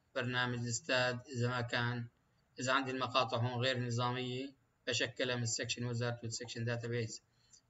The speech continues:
بنروح لللودينج، اللودينج بنفس الموضوع، إما مثل ما أننا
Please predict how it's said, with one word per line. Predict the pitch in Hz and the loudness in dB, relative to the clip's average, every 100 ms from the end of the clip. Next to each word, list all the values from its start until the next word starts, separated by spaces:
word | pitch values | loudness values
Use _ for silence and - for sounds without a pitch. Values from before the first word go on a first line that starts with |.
| - | -6
بنروح | 120 120 127 143 170 | -2 0 0 2 4
لللودينج، | 156 151 156 135 127 127 135 _ - | 6 8 8 6 0 -2 -8 _ -6
اللودينج | 143 160 147 147 139 | 4 6 6 4 2
بنفس | 156 151 120 - | 0 0 0 0
الموضوع، | 147 131 131 127 123 127 127 147 175 - _ _ _ _ 165 | 0 0 -2 -4 0 0 0 0 -2 -4 _ _ _ _ -2
إما | 156 127 110 - _ _ _ _ _ _ | 0 0 -4 -12 _ _ _ _ _ _
مثل | 151 143 139 | 0 0 2
ما | 135 | 2
أننا | 131 123 117 | 0 -2 -4